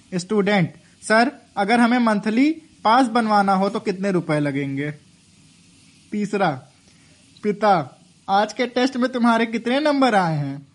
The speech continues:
बेटा, केवल बीस number से pass होने से रह गया। पिता, अच्छा, कितने number का था test? बेटा, म-, पापा, बीस number का था।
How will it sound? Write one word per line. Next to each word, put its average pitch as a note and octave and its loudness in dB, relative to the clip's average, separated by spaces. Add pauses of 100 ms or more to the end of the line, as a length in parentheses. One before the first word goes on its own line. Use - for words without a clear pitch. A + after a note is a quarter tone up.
बेटा, F3 0 (380)
केवल G#3 -2
बीस B3 -2
number A#3 0
से A#3 -4
pass A#3 0
होने G#3 0
से G#3+ -2
रह F3+ 2
गया। C3+ -4 (320)
पिता, D#3+ -4
अच्छा, E3+ -4
कितने G#3+ -4
number G#3+ -2
का A3 -4
था G#3+ 2
test? C4 0 (500)
बेटा, E3+ -2 (260)
म-, E3+ -4
पापा, G#3 0
बीस A3+ 0
number D#3 0
का C#3 -8
था। C#3+ -6